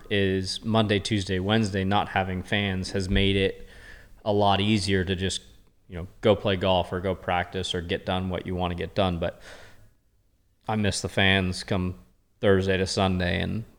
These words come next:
being able to feed off them and, you know, have them out there. But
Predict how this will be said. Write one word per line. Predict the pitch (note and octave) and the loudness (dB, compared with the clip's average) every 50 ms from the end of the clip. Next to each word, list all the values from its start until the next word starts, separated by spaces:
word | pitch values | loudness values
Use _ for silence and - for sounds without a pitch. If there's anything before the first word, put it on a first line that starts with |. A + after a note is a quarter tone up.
| - - | -16 -6
being | G2+ G#2 G2 | -2 0 2
able | G2 F#2 F2+ | 2 2 0
to | E2+ | -2
feed | - - - A2 G2+ F#2 G2 | -4 -6 -2 -2 0 2 2
off | F#2+ F#2 F#2 F#2 - - | 2 2 0 0 -2 -4
them | G#2 F#2 F#2 F#2+ F#2+ F#2 F2+ | -4 -2 -2 -2 -4 -4 -4
and, | F#2 F2+ F2 F#2+ G#2+ - - - | -4 -4 -6 -6 -6 -8 -10 -12
you | - G2+ | -10 -8
know, | F2+ F2 | -6 -6
have | E2+ - - F#2 F2+ F2+ F#2 | -6 0 0 0 0 0 -2
them | F2+ F2 F2+ | -4 -4 -2
out | F2 F2+ F2+ - | 0 -2 -2 0
there. | - F#2+ F2 F2 | 0 0 0 0
But | F2+ F2 - - - | 0 -4 -6 -6 -8